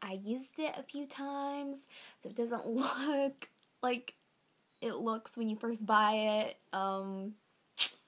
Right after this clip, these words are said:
yeah, let me just get it for you. Um, <laughs> yeah, his hat completely has worn away. That's what all this red stuff is. Um,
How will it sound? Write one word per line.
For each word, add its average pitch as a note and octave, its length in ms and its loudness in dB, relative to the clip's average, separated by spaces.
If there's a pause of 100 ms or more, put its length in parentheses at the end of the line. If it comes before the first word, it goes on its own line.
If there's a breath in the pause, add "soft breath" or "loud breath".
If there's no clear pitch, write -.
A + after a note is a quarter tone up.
(500)
yeah, G#1+ 120 -12 (460)
let - 80 -18
me - 120 -20
just - 160 -20 (160)
get - 140 -14
it - 120 -20
for - 120 -12
you. - 380 -10 (1300 loud breath)
Um, G3 600 -2 (2000 loud breath)
<laughs> E4+ 80 6 (2500 loud breath)
yeah, A#3+ 280 12
his C4 280 6
hat A3+ 400 10
completely G#3+ 600 6
has G#3 160 4
worn F#3+ 260 0
away. F3 300 6
That's F#3 240 2
what F#3+ 100 -2
all F#3 120 2
this F3+ 200 -2
red E3+ 280 -2
stuff G3+ 320 0
is. A#3 300 0 (260)
Um, F3+ 560 -4